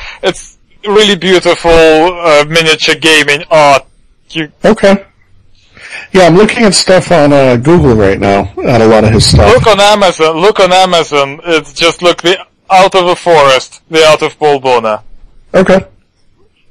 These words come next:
Speaker 1: Also, Brom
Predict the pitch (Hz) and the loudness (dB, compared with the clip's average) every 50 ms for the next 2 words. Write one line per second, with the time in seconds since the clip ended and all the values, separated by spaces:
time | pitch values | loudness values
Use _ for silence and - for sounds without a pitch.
0 | - - - _ _ _ _ _ _ _ _ _ _ _ - 190 196 196 196 185 | -20 -20 -20 _ _ _ _ _ _ _ _ _ _ _ -2 0 2 2 2 0
1 | - - 190 185 180 180 180 180 175 175 190 - 196 170 139 170 175 180 185 180 | 0 0 2 2 4 4 4 2 2 0 -2 -4 -8 -6 -2 0 2 4 4 4
2 | 170 165 160 160 156 147 | 4 2 0 -2 -6 -14